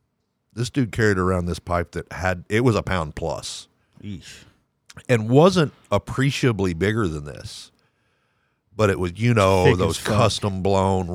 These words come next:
Speaker 1: real
Speaker 2: Yeah.
Speaker 1: heavy glass, and it was gorgeous, and
Speaker 2: Yeah.
Speaker 1: it, you know, it built a resin for days, and that was part of
Speaker 2: Right.
Speaker 1: the game on the trail too.
Speaker 2: Yup.
Speaker 1: Uh, but he had, like, this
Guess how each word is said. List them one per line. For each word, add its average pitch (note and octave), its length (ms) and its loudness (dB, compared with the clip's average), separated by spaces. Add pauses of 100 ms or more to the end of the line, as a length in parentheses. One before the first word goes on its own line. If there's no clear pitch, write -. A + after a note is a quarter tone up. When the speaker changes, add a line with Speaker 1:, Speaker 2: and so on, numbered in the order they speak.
Speaker 1:
real G2 420 2
Speaker 2:
Yeah. F2 60 0
Speaker 1:
heavy F#2 260 -2
glass, E2 260 -4
and F#2 80 -4
it G2+ 40 -4
was D#2 140 -6
gorgeous, F2 800 -2
and F#2 100 -4
Speaker 2:
Yeah. G#2+ 220 -4
Speaker 1:
it, G2 40 -16 (540)
you D#2 100 -8
know, D#2 380 -6
it F#2 160 -6
built F2 160 0
a D2+ 40 -4
resin D2+ 400 -6
for C#2+ 120 -12
days, D2+ 520 -6
and D#2+ 80 -10
that D2+ 120 -8
was - 80 -8
part E2 220 0
of F#2 60 -6
Speaker 2:
Right. D2+ 80 -6
Speaker 1:
the D#2 80 -6
game D2+ 160 -6
on D2 100 -8
the D2 80 -10
trail D2 260 -6
too. D2+ 360 -6 (120)
Speaker 2:
Yup. F2 340 -8
Speaker 1:
Uh, D2 480 -2 (580)
but A#2 260 -2
he C#3+ 180 0
had, C#3 260 2
like, F2 300 -4
this - 520 -8